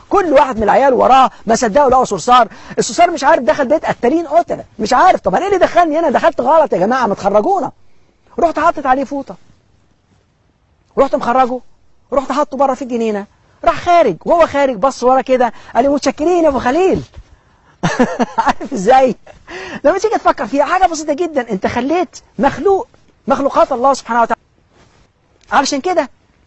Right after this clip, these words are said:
خليك متفائل، لان الله سبحانه وتعالى بيحبك اكتر مما تتخيل. فافتكر معايا، انت لا شكلك ولا وزنك ولا لونك ولا طولك ولا حجمك، انت احسن مخلوق خلق الله عز وجل. عمرك ما تنسى دي.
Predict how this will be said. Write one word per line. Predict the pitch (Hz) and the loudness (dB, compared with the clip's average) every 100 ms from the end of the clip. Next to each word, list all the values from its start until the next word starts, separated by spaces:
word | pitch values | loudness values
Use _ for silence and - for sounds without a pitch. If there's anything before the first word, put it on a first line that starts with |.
| _ - | _ -6
خليك | 349 359 | -6 -4
متفائل، | 339 285 320 311 120 - _ - | -4 -2 -2 -2 -6 -14 _ -6
لان | 214 254 | -2 0
الله | 233 320 | 0 0
سبحانه | - 262 269 | -2 -2 0
وتعالى | 240 233 233 214 - - | 2 0 0 -2 -12 -6
بيحبك | 226 262 302 254 - | -2 0 0 -2 -2
اكتر | 269 - 233 | -4 -4 -4
مما | 220 320 311 294 294 | -2 -2 -2 -2 -4
تتخيل. | 311 302 302 254 160 151 139 - | -4 -6 -4 -2 -2 -2 -6 -4
فافتكر | 208 294 415 359 | -2 -2 -4 0
معايا، | 311 277 156 - - _ - | 2 2 0 -8 -20 _ -4
انت | 180 196 | 0 0
لا | |
شكلك | 175 311 330 294 - _ _ - | 0 0 -2 -6 -10 _ _ -2
ولا | 175 170 | 2 2
وزنك | 254 302 302 - - _ | 2 -2 -8 -10 -20 _
ولا | 175 165 | 0 2
لونك | 226 330 311 - - 170 | 2 2 -2 -10 -10 -2
ولا | 185 | 0
طولك | - 330 339 - _ - | 0 -2 -4 -6 _ -2
ولا | 185 175 | 0 2
حجمك، | 311 302 320 - _ _ - | 0 0 -2 -6 _ _ -6
انت | 254 240 - | -4 -2 -4
احسن | - 311 - - 262 240 | -4 -6 -4 -4 -2 -2
مخلوق | 254 214 196 - _ - | -2 -2 -6 -6 _ -4
خلق | 202 202 190 | 0 2 0
الله | 180 180 | 2 2
عز | 170 143 | 2 2
وجل. | 156 147 277 262 - - | 0 2 0 0 -10 -4
عمرك | 151 320 359 311 254 | 2 2 2 -2 -2
ما | 190 | -4
تنسى | 277 269 214 | -4 -2 -2
دي. | 220 269 | -2 -4